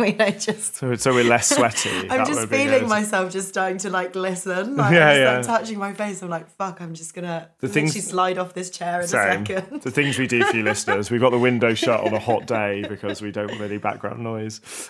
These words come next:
Speaker 2: Um, so yeah, I, I, I had, like, a series of epiphanies in the first, uh,
Speaker 1: Mm.
Speaker 2: kind of weeks of the pre-lockdown and then the actual lockdown,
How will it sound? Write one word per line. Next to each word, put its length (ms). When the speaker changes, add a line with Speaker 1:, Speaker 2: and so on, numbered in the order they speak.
Speaker 2:
Um, 320
so 140
yeah, 140
I, 340
I, 360
I 20
had, 200
like, 280
a 60
series 460
of 60
epiphanies 600
in 100
the 100
first, 640
uh, 160
Speaker 1:
Mm. 380
Speaker 2:
kind 200
of 80
weeks 380
of 140
the 180
pre-lockdown 1400
and 100
then 120
the 80
actual 380
lockdown, 680